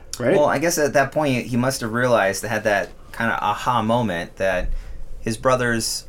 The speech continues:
Speaker 2: are not the same brothers that he knew many years before.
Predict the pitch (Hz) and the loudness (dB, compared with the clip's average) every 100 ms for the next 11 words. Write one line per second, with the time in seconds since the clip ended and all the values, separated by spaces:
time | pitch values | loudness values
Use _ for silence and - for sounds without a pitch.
0 | - 104 104 110 107 - 117 107 107 104 | -6 -2 -2 -4 -6 -4 -2 -2 0 2
1 | 98 92 90 - 92 - - 98 101 98 | 0 -2 -6 -6 -8 -8 -8 -6 -4 -4
2 | 87 85 85 95 95 92 90 - 87 - | -6 -6 -8 -8 -8 -8 -10 -10 -14 -10
3 | 80 80 | -10 -10